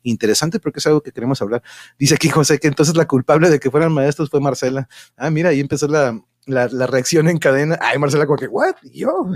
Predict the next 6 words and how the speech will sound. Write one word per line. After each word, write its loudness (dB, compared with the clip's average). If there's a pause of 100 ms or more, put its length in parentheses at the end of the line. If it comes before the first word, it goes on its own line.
<laughs> -6 (360)
Este, -2
y -4
dice, -4
"Guau, -4
administrativos". -4